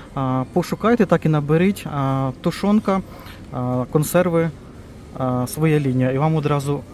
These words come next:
виб'є на каналі. Ціна зі знижкою: яловичина дев'яносто одна гривня сімдесят копійок та свинина вісімдесят одна гривня п'ятдесят копійок.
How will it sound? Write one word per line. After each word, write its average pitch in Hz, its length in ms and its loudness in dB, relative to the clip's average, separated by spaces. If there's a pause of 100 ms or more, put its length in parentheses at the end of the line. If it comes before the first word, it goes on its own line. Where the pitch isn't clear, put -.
(120)
виб'є 139 280 2
на 135 100 2
каналі. 127 440 2 (580)
Ціна 165 420 6
зі 151 160 2
знижкою: 143 540 4
яловичина 156 840 2 (280)
дев'яносто 175 540 4
одна 160 200 4
гривня 156 320 4
сімдесят 160 560 4
копійок 180 520 0
та 175 160 4
свинина 208 680 4 (300)
вісімдесят 170 640 4
одна 147 240 2
гривня 214 440 6 (140)
п'ятдесят 151 540 2
копійок. 120 540 -4